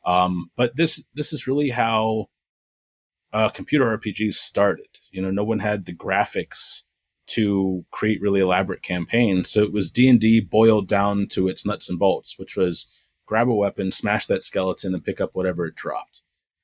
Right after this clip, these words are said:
And, um, that was something that was engrossing at the time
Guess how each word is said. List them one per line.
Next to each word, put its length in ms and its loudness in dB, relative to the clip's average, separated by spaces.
And, 440 -2
um, 640 2
that 180 -4
was 200 -2
something 720 2
that 160 -2
was 680 0
engrossing 800 2
at 160 -2
the 80 -6
time 480 -4